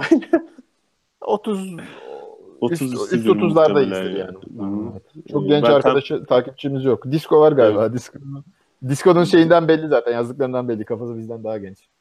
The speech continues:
Speaker 2: Onun
Speaker 1: Kafası
Speaker 2: nöro-,
Speaker 1: genç ama kendi genç mi bilmiyorum abi.
Speaker 2: nöronlar aktif.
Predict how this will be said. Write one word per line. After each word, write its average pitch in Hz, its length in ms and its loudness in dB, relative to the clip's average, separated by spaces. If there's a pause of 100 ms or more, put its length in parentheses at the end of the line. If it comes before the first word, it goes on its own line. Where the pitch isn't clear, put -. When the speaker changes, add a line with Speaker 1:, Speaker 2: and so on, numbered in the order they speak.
Speaker 2:
Onun 110 440 -12
Speaker 1:
Kafası 123 360 0
Speaker 2:
nöro-, - 20 4
Speaker 1:
genç 165 220 0
ama 139 160 -2
kendi 123 300 -2
genç 127 260 -2
mi 127 80 -4
bilmiyorum 113 480 -4
abi. 143 200 4
Speaker 2:
nöronlar 160 240 4
aktif. 165 300 0